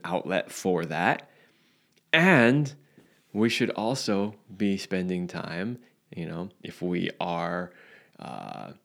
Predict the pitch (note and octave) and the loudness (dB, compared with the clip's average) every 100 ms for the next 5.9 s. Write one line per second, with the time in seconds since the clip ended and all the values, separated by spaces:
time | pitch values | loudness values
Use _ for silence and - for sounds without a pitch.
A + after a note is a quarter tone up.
0 | _ _ _ - G#2 - F#2+ F#2 - _ | _ _ _ -4 -2 0 0 -2 -4 _
1 | - F2 D#2 F#2 - F#2+ - F#2 F#2+ F2+ | -8 -6 -6 -6 -4 -4 -2 -4 -2 -2
2 | F2+ F2 F#2 F2+ F2 F2+ F2+ F2 - E2 | -2 -4 -2 -2 -4 -4 -4 -4 -6 -8
3 | - F2+ F#2+ E2 - G2 - A#2 A#2+ - | -6 -4 -4 -6 -8 -6 -4 0 -2 0
4 | A#2 B2 A#2 A2 A2+ A2+ G#2+ G2+ - - | 0 2 0 -2 -4 -2 -2 -4 -10 -20
5 | _ - G2+ G2 F2+ A#2 A2+ E2+ | _ -6 -4 -2 0 0 -2 -6